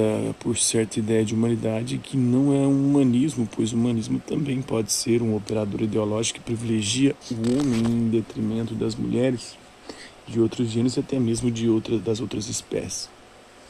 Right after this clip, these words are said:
E por isso mesmo considera que aquelas pessoas definidas como homens também devem ser incluídas em um processo realmente democrático, coisa que o mundo machista, que conferiu aos homens privilégios, mas os abandonou uma profunda miséria espiritual,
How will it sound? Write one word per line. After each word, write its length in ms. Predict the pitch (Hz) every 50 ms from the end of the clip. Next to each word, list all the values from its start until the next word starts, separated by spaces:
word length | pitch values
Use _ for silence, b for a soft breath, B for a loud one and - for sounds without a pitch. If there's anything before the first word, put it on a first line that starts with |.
| B B B B B B B - -
E 180 | 117 113 113 107 -
por 100 | 135 127
isso 220 | 127 131 - -
mesmo 180 | 131 123 117 131
considera 460 | 123 - 139 135 - 117 120 117 117
que 120 | - - 117
aquelas 340 | 107 - - - 123 -
pessoas 360 | - - 117 113 - - 120 110
definidas 520 | 101 117 107 - - 113 107 110 107 -
como 280 | - - 113 107 107 110
homens 240 | 107 113 123 123
também 300 | - - - 123 123 123
devem 360 | 123 117 117 113 117 113 117 110
ser 180 | - - 113
incluídas 500 | 117 110 - 120 117 117 120 131 147 120
em 60 | 123
um 80 | 113 110
processo 500 | 104 - 110 107 - - 120 113 - -
realmente 360 | 135 131 127 117 117 110 -
democrático, 680 | - 107 107 104 101 - - - 113 104 101 - - - - B B B B B B B B B B B
coisa 220 | - - 123 120 127
que 100 | - 151
o 40 |
mundo 200 | 147 139 135 127
machista, 640 | 113 110 98 98 - - - 117 143 165 - - -
que 140 | - - 107
conferiu 420 | - 110 107 98 - 110 113 107
aos 160 | 104 104 104
homens 220 | 113 107 107 101 -
privilégios, 720 | - - 113 113 131 123 120 113 110 123 135 127 117 113
mas 360 | 117 127 131 117 113 107 - -
os 520 | - 113 117 113 110 110 110 113 110 104
abandonou 480 | 113 110 101 107 113 110 104 107 107 110
uma 200 | 110 110 107 104
profunda 440 | - - 123 110 - - 127 123 120
miséria 380 | 113 110 110 104 - 107 101
espiritual, 580 | 98 - - - - 123 - - 120 120 120 160